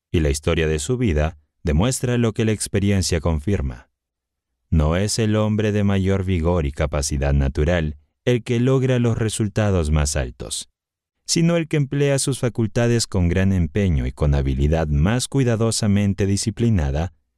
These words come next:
Esta última viene por el trabajo, la aplicación y la experiencia. Muchos hombres de su tiempo sabían mucho más que Watt,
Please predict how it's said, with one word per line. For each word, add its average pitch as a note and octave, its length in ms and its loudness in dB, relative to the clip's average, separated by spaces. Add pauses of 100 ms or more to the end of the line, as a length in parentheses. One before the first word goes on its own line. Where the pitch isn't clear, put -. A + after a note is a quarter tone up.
(300)
Esta D2+ 340 0
última G2 540 0 (280)
viene C#2+ 340 0
por D2 160 -4
el C#2 120 0
trabajo, D2 560 -2 (360)
la D2 200 0
aplicación A2 760 -2 (280)
y A#2 100 0
la G2+ 120 0
experiencia. C2+ 960 -4 (920)
Muchos C#3 380 0
hombres D3+ 320 2
de B2 100 0
su G2+ 160 -4
tiempo A2 400 -2
sabían C#2+ 420 0
mucho F#2 360 0
más C#2 240 -4
que D2 120 -2
Watt, D2+ 280 -2